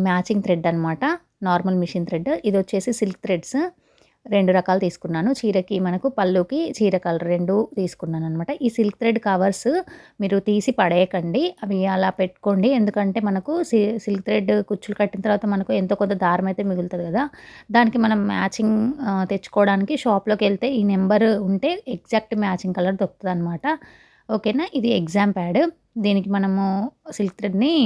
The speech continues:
చుట్టుకుంటాం అనమాట. ఇలా ఒక స్టిక్ తీసుకోండి. ఇది నేను తీసుకునేది క్రోషా నీడిల్, మీ దగ్గర అవైలబుల్గా లేకపోతే ఒక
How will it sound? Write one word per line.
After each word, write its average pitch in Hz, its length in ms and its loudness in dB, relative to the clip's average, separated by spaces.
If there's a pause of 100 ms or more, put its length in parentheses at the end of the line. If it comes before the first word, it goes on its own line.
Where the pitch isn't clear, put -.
(300)
చుట్టుకుంటాం 185 460 -4
అనమాట. 170 320 -4 (140)
ఇలా 214 220 4
ఒక 208 160 2
స్టిక్ - 280 -6
తీసుకోండి. 185 520 -2 (100)
ఇది 233 140 0
నేను 220 160 2
తీసుకునేది 208 400 -2
క్రోషా 202 360 0
నీడిల్, 180 460 0
మీ 240 120 4
దగ్గర 214 240 0
అవైలబుల్గా 196 420 2
లేకపోతే 196 440 -2 (420)
ఒక 220 120 -4